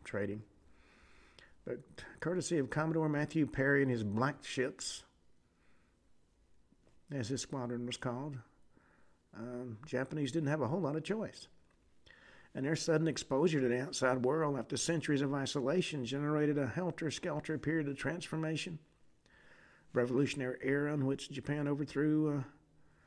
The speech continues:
many of its oldest traditions and built itself into a technologically advanced industrial state with modern systems of administration and government, and most importantly, a powerful military.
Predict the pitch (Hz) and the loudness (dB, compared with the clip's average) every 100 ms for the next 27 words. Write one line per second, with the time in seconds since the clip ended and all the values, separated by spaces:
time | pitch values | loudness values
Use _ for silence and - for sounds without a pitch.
0 | - - - _ - 147 156 135 - 120 | -20 -20 -20 _ -4 0 4 4 4 2
1 | 147 147 - 135 151 - 156 139 131 123 | 2 0 2 4 4 2 -2 0 0 0
2 | 151 - 143 135 147 131 120 120 143 147 | -2 -4 -4 -4 -6 -4 -4 -4 -6 -6
3 | 151 143 156 151 147 139 135 151 156 - | -4 -4 -4 -2 -2 -2 0 0 -2 -4
4 | 143 139 156 - 139 110 - 123 147 - | -2 0 -2 0 0 0 -2 -4 -4 -12
5 | _ - - _ - - - - - - | _ -20 -20 _ -20 -20 -20 -20 -20 -20
6 | - - 117 127 120 127 - 131 - 135 | -16 -8 -4 -2 -2 -2 -2 -4 -4 -4
7 | 135 135 143 147 - 147 135 147 143 143 | -2 -2 -2 -2 -2 0 0 0 -2 -2
8 | 143 165 170 135 175 214 156 147 135 175 | -2 -2 -2 -2 0 0 2 2 0 -2
9 | 135 151 170 147 123 113 - - 339 113 | -4 -2 -4 -4 -4 -4 -10 -14 -8 -8
10 | - 160 147 135 139 135 180 120 117 131 | -4 -4 -2 -4 -4 -4 -4 -2 -2 -4